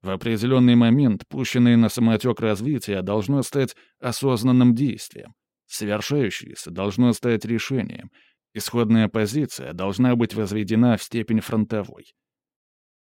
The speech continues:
Лишь решительная ясность относительно самой себя освободит революцию.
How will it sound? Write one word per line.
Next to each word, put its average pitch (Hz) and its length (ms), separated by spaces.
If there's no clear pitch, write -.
Лишь 127 340
решительная 135 680
ясность 127 500
относительно 120 680
самой 123 360
себя 127 500
освободит 92 600
революцию. 95 680